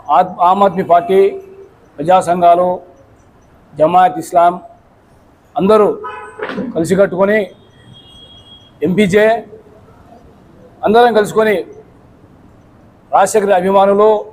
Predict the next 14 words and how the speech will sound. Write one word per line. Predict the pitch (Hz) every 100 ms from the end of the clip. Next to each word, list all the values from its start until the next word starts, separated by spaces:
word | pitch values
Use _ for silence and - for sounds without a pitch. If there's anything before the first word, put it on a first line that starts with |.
| - _ _ -
కాంగ్రెస్ | 175 202 190
పార్టీ | 196 190 170
అభిమానులు, | 180 190 196 202 208 208 - - _ _ _ _ -
ప్రజలు | 175 202 214 214 202 - - _ _ _ _ -
అందరూ | 190 233 214
వచ్చి | 202 214 190 143 - _ _ _ _ _ _ _ _ _ _ _ -
విజయవంతం | 160 214 220 208 208 180 -
చేయాలని | - 190 196 196 185 151 - - _ -
కోరుకుంటూ, | 180 196 202 196 247 233 - - - _ _ _ _ _ _ _ _ _ -
ఈ | -
సబ్-, | 185 - - - - - - - - - - - _ _ _ _ - - - - - - - 147
రేపు | 180 214 220
రోజు, | 226 226 226 185
రేపు | 214 208